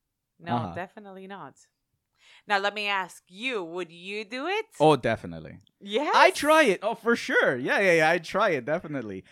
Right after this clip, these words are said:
Speaker 1: I
Speaker 2: I
Speaker 1: mean,
Speaker 2: mean,
Speaker 1: you're the guy.
Speaker 2: yeah, yeah,
Speaker 1: So
Speaker 2: of
Speaker 1: you
Speaker 2: course
Speaker 1: would
Speaker 2: I'm
Speaker 1: be
Speaker 2: the
Speaker 1: wearing
Speaker 2: guy. <laughs> Of course.
Speaker 1: You would be wearing the moose
Speaker 2: Yeah,
Speaker 1: one.
Speaker 2: of course, definitely.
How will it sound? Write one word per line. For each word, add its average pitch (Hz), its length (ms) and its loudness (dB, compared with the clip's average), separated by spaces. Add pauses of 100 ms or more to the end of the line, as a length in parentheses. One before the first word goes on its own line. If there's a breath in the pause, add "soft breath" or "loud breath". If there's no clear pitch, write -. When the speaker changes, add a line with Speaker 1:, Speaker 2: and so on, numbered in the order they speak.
(140 loud breath)
Speaker 1:
I 233 100 0
Speaker 2:
I - 20 4
Speaker 1:
mean, 180 100 0
Speaker 2:
mean, 202 80 -2
Speaker 1:
you're 294 120 4
the 254 100 4
guy. 208 440 -2 (260)
Speaker 2:
yeah, 240 160 -2
yeah, 160 60 -2
Speaker 1:
So 127 60 -4
Speaker 2:
of - 40 -6
Speaker 1:
you - 60 -10
Speaker 2:
course - 160 0
Speaker 1:
would - 60 0
Speaker 2:
I'm - 60 -4
Speaker 1:
be - 60 -8
Speaker 2:
the 262 60 -6
Speaker 1:
wearing - 360 -2
Speaker 2:
guy. 320 680 2
<laughs> - 20 -
Of 240 80 -10
course. 240 300 4
Speaker 1:
You 165 60 -2
would 269 120 -8
be 233 120 -6
wearing 214 260 -4
the 196 100 -4
moose 220 400 -6
Speaker 2:
Yeah, 165 340 4
Speaker 1:
one. 139 80 0
Speaker 2:
of 135 100 -14
course, 165 420 2
definitely. 120 760 -6